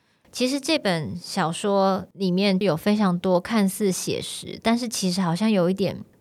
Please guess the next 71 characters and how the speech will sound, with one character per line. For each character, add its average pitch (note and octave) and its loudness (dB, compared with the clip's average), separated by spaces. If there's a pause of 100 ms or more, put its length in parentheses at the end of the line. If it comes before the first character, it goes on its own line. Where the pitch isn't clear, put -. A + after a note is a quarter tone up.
不 G#3+ 2
太 B3 0
如 F#3+ 4
常 F3 0
的 F#3+ 4
一 G#3 4
些 F#3 2
设 F3+ 2
定。 - -8 (300)
就 A3 -2
像 A#3+ 2
这 A#3+ -4
个 A#3 2
人 E3 2
他 F#3 2
在 F#3+ 2
网 C#3+ 0
络 F3+ 0
上 F#3+ 0
一 G#3 0
直 F#3 -4
拍 F3 -2
他 F3+ 0
的 F3+ 2
菜 - -4
跟 F3 0
大 E3+ 2
家 E3 0
分 E3 -2
享， F3 -6
然 E3 -4
后 F3+ 0
也 E3 0
会 G3 0
邀 G3+ 2
请 G3+ -2
人 G3+ -4
家 F3+ 0
来 C#3 0 (320)
吃 - -2
东 F#3+ 2
西， F3+ 0 (320)
所 - 0
以 B3+ 4
就 B3+ 0
是 C4+ -2
大 C4+ 2
家 B3 4
都 A#3+ 4 (120)
来 E3 2
了 E3+ 2
这 F#3+ -2
样 E3+ -2
子。 - -8
然 F#3 0
后 G#3+ -2
不 F#3+ -2
过 A3+ 2
这 A#3+ 0
个 A3 6
女 D#3 4
生 F3 0
大 F#3 6
概 F#3 6
就 F#3+ 0
来 D#3+ 0
了 D3 -2
非 E3+ -4
常 D#3 -2
多 G#2 -6
次， - -10